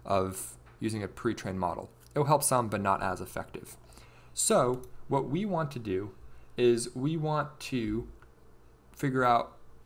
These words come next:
where we want, we only wanna train the layers at the end. So we only wanna train these guys right here.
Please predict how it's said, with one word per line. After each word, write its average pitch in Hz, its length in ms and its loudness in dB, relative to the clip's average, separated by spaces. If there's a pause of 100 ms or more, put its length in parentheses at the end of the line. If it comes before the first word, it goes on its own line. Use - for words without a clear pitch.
(100)
where 127 420 2
we 123 140 2
want, 113 320 2 (280)
we 135 100 4
only 170 160 4
wanna 165 160 4
train 143 180 0
the 135 80 2
layers 120 320 2
at - 180 -4
the 95 140 -4
end. - 360 -8
So - 180 -6
we 101 160 -2
only 135 200 2
wanna 123 280 0
train 98 460 -4 (460)
these 104 220 -2
guys 92 300 0
right 87 260 -2
here. - 240 -8